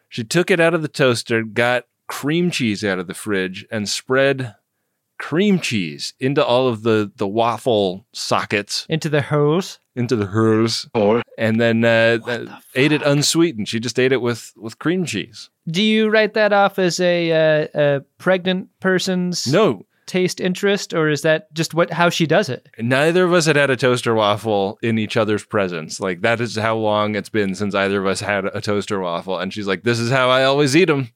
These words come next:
Speaker 2: Nice that a long-term relationship can still surprise each other.
Speaker 1: <laughs> Yeah, this is how we keep it spicy. Going to the fucking grocery store and getting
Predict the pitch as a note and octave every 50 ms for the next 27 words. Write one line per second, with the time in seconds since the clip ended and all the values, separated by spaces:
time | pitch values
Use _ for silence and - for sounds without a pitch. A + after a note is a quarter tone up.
0 | _ - B3+ C4 B3+ - - - G#3 F#3 F3+ E3+ D#3+ D#3 D#3 D3+ C#3+ - - D#3+
1 | D#3 D3 C#3+ C#3 C3+ C3+ C3 - C#3+ C3+ - - C3+ B2 - - - B2+ A#2+ -
2 | - - C3+ C3 C3 B2+ B2+ A#2+ - - _ _ _ D3 - D3 D3+ - C#3 C3
3 | B2 A#2+ B2 A#2+ - - B2+ B2 A#2+ B2 A#2+ - - - - _ - C3 - _
4 | - C3+ - - - B2 A2+ - - - - - - - B2 A#2 A2+ B2+ C#3 B2+
5 | D3+ C#3 C3+ C#3+ C3+ A#2+ B2 B2 A2+ - B2 A#2 A2 G#2+ - - - A#2+ A2 G#2+
6 | G#2 F#2+ G2 F#2+ E2 - - - A2 F2+ A#2+ A2+ A2 B2 B2 B2 B2+ A#2 - C#3+
7 | B2 G2+ A2 G2+ - - - - - - - C3+ B2 - - C3+ B2 B2+ B2 -
8 | - C#3+ C3 A2+ G#2+ - - A2+ A2 A2 G#2+ G2 A#2 - - A2